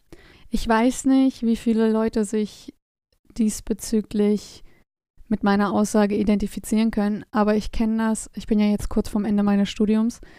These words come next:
Ich habe immer, wenn ich irgendeine Form von Hausarbeit schreiben musste, und in der Literaturwissenschaft muss man ordentlich Hausarbeiten schreiben, habe ich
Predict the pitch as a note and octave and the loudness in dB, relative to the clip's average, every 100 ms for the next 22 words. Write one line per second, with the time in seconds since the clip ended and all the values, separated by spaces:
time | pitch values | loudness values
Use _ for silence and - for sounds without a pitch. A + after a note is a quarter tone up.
0 | - - _ _ _ _ _ - _ _ | -20 -20 _ _ _ _ _ -20 _ _
1 | - - A3 G#3 G#3+ G#3+ - B3 B3 G3+ | -8 2 4 6 4 2 2 6 8 6
2 | G3 - _ A#3 G3+ G#3 G#3 G3+ - A3 | 2 -4 _ 0 0 2 0 0 0 2
3 | G#3+ - G#3 G#3 - G#3 G3+ G#3 A3 A3+ | 2 0 0 0 0 -2 0 0 0 0
4 | G#3+ G3+ - G#3+ G3+ G#3 - G#3 G3+ G#3 | 0 0 -2 -2 0 0 -2 -4 -2 -2
5 | G3+ G3+ G3+ G3+ G#3 G#3 - A3 G#3 G3+ | 2 2 4 2 2 -2 -2 0 0 -2
6 | G#3 G#3+ G#3 - _ _ _ _ - G#3 | -2 -2 -4 -10 _ _ _ _ 0 0
7 | G3+ G#3 G3 F#3+ - G3+ G3+ G3+ G3 F#3+ | 2 2 2 2 0 0 0 0 -2 -4
8 | - - _ - G3 F#3+ F#3+ F#3+ G3 - | -8 -20 _ -4 0 2 2 0 -2 -4
9 | G3 G3 G3+ C4 - - - - _ _ | -2 -2 -2 -6 -8 -20 -20 -20 _ _
10 | _ _ _ _ _ - A3 G#3 G#3 - | _ _ _ _ _ -4 2 4 4 0